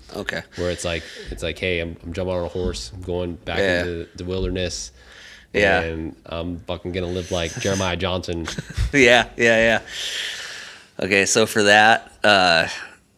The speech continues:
Speaker 1: with horses, I would recommend, um, finding a,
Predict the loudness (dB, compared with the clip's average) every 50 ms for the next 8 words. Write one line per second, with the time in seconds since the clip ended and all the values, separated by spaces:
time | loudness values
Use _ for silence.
0 | _ _ _ _ _ _ _ _ _ 2 4 4 4 4 2 2 4 4 4 4
1 | 4 2 2 2 2 2 2 2 2 2 0 -4 -8 _ _ _ 4 6 6 6
2 | 6 4 4 2 0 -6 -10 _ -20 _ _ _ 0 4 4 4 4 4 0 0
3 | 2 2 4 2 2 0 -4 -6 -8 -10 -12 -16 -18 -20 -14 -6 -6 -4 -4 -2
4 | -4 -4 -6 -6 -8 -12 -16 _ _ _ _ _ _ _ _ _ _ _ _ _
5 | _ _ _ _ _ _ _ _ _ _ _ _ _ _ _ _ _ -14 -14 _
6 | _ _ _ _ _ _ _ _ _ _ _ _ _ _ _ _ _ _ _ _
7 | _ -6 2 4 4 4 6 4 4 2 4 2 2 2 4 4 6 6 6 4
8 | 4 4 2 2 0 -2 -4